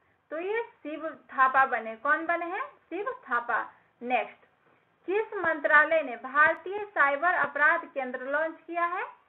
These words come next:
भारतीय साइबर अपराध केंद्र किसने लॉन्च किया है? तो गृह मंत्रालय ने। किसने, किसने किया है? गृह मंत्रालय ने।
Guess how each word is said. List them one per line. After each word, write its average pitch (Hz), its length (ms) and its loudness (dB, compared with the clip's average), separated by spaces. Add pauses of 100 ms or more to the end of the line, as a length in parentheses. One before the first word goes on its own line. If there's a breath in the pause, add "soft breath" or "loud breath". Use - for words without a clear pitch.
(420 soft breath)
भारतीय 302 760 2 (120)
साइबर 285 520 2
अपराध 302 560 2
केंद्र 262 300 -10
किसने 330 360 -10
लॉन्च 339 360 -4
किया 359 140 -4
है? 415 120 -4
तो 302 160 -10
गृह 330 340 -12
मंत्रालय 247 560 -4
ने। 233 140 -10
किसने, 233 360 -16 (320 soft breath)
किसने 302 300 -6
किया 339 220 -6
है? 370 180 -4 (260)
गृह 392 320 -8
मंत्रालय 240 500 0
ने। 226 160 -6